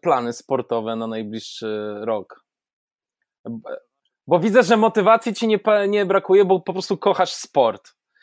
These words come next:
Ale ma-, ale mam do ciebie pytanie, czy jakieś takie, mm, ambicje się w tobie rodzą, na przykład odnośnie jakichś wyników, albo może zawodów, które chcesz pobiec, dystansów, jakie chcesz biegać? Ciekaw jestem.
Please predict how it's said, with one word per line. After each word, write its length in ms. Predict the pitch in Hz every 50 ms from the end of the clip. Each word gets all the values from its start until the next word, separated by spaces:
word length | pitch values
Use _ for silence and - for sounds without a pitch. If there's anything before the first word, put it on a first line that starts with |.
| - - - -
Ale 280 | - 139 156 170 180 185
ma-, 180 | 190 196 190 175
ale 200 | 190 190 196 196
mam 160 | 208 202 196
do 60 | 190
ciebie 180 | - - 202 196
pytanie, 340 | 202 190 202 196 196 202 185 - -
czy 380 | - 190 190 190 190 185 180 175
jakieś 480 | 175 185 196 196 190 - 196 180 - -
takie, 580 | - 180 170 - 190 190 190 190 190 190 185 180 175 175 175 170 160 - _ _ _ - - - _ _ _ -
mm, 220 | 160 175 170 165 151
ambicje 460 | 151 147 135 143 190 233 - 294 294
się 120 | - 277
w 80 | 254 _
tobie 240 | 254 240 233 240 240
rodzą, 420 | 240 233 233 220 226 226 226 220
na 140 | 214 214 202
przykład 460 | - - - 202 - 202 196 196 -
odnośnie 340 | 196 185 185 180 175 - 180
jakichś 220 | 165 - 143 127
wyników, 580 | 117 117 117 113 127 165 214 - 220 208 190 -
albo 220 | 123 113 107 104
może 300 | 104 107 110 107 117 117 - _ _ _ -
zawodów, 420 | 120 127 143 131 190 214 214 190
które 240 | - - 214 190 185
chcesz 240 | - - 190 170 -
pobiec, 580 | _ - 185 175 160 170 165 165 165 160 - - _ _ _ -
dystansów, 600 | 120 151 - - - 165 196 233 233 - 202 -
jakie 240 | 180 156 - 160 139
chcesz 300 | - - 151 135 - _ 127
biegać? 480 | 131 131 120 110 117 110 - _ _ _ _ _ _
Ciekaw 280 | - 120 _ 120 117 _
jestem. 300 | 110 110 _ _ 110